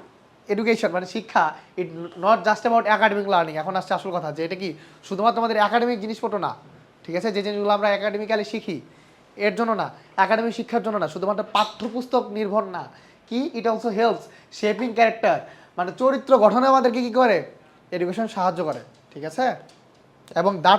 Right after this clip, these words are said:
term education itself, it is very complicated। মানে education, it does not mean having lots of degrees, ঠিক আছে? এবং এমন একজন মানুষ who have never been to school,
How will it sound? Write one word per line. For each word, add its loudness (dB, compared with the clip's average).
term 8
education -2
itself, 6
it -4
is -2
very 2
complicated। 0
মানে -10
education, 4
it -6
does 2
not 8
mean 2
having 6
lots 2
of 2
degrees, -4
ঠিক -8
আছে? 0
এবং 6
এমন 6
একজন 4
মানুষ 2
who -4
have 4
never 4
been -4
to 0
school, 2